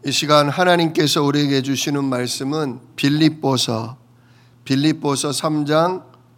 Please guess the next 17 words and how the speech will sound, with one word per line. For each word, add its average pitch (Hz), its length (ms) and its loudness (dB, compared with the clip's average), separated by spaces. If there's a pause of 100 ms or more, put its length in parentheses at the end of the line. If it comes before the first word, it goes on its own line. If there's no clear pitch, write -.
오 127 220 -2
절로 123 440 0
십사 151 460 -4
절의 131 340 -4
말씀입니다. 113 960 -10 (1300)
빌립보서 147 920 0
삼 139 360 -6
장 139 500 0 (1000)
오 123 180 0
절로 143 300 2
십사 160 400 -2
절 143 200 0
말씀을 131 560 -2
한 139 120 -4
목소리로 131 680 -6
같이 117 600 -6 (760)
읽겠습니다. 127 1000 -2